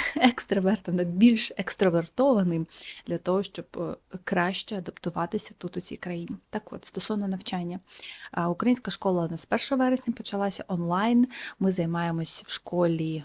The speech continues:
Optima. Це не реклама, це мені порадила мама, яка тут уже три роки була в Німеччині.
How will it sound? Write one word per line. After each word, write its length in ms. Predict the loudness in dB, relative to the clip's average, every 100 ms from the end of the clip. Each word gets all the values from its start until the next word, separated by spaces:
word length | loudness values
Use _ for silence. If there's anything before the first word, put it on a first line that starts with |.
| -2
Optima. 460 | -2 0 0 2 2
Це 160 | 0
не 160 | 2 2
реклама, 640 | 2 0 2 2 2 0 -2
це 400 | -4 -2 0 0
мені 320 | 0 0 -2 -6 _
порадила 480 | -4 -2 -2 -2 -2
мама, 240 | 0 -2
яка 200 | -2 -6
тут 220 | -8 -8
уже 140 | -8 -4
три 240 | 0 0
роки 260 | 0 -2 0
була 180 | 2
в 40 | 2
Німеччині. 580 | 2 0 -4 -4 -4